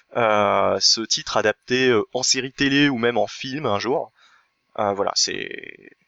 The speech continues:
c'est très bon. Très, très bon. Du très bon Straczynski, euh, et, euh, et vive Joe's Comics. Et, euh,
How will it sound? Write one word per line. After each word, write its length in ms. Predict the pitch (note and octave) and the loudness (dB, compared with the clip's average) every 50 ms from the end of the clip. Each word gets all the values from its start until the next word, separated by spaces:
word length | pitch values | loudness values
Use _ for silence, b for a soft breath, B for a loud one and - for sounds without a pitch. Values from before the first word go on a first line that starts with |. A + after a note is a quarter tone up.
| _ _ | _ _
c'est 200 | - - - A#2 | -2 -2 -2 -2
très 120 | - - B2 | -2 -4 -4
bon. 140 | G#2 F#2+ _ _ _ _ _ _ _ _ - | -6 -8 _ _ _ _ _ _ _ _ -6
Très, 140 | - D#3 D3+ | -4 -4 -2
très 120 | - G#2+ | -2 -4
bon. 100 | - F#2+ - _ _ - | -6 -6 -12 _ _ -20
Du 100 | - G#2 - | -14 -8 -4
très 160 | - - D#3+ | -2 -2 -2
bon 100 | C#3 C#3+ | -2 -2
Straczynski, 840 | C3 - - A2 - - G#2+ G2+ - - - A2 A#2 B2+ C3+ C3 A#2+ | -2 -2 -2 -4 -4 -4 -6 -6 -6 -6 -6 -8 -10 -10 -8 -4 -4
euh, 40 | G#2 F#2+ F#2 F2+ F2+ F2+ G2 - _ B B B B B B B B B B B B B B _ _ - | -4 -4 -4 -8 -10 -12 -16 -18 _ B B B B B B B B B B B B B B _ _ -14
et, 180 | - G2+ F#2+ F#2 | -10 -8 -4 -4
euh, 380 | F#2 F2+ F#2 F#2 F#2 F2 F2+ F#2 F#2 | -2 -2 -2 -2 -4 -4 -2 -2 -2
et 80 | G#2+ G#2 | -2 -2
vive 220 | A2 C3 C#3 C3+ | -4 -8 -8 -4
Joe's 220 | - C3 B2 B2 - | -2 0 0 0 0
Comics. 520 | - A2 G2 G2+ A2 C3+ - - - - | -2 -2 -2 -2 -6 -6 -2 0 0 0
Et, 140 | G2 F#2+ F#2+ | 0 -4 -4
euh, 180 | F#2+ F#2 F#2 | -4 -4 -4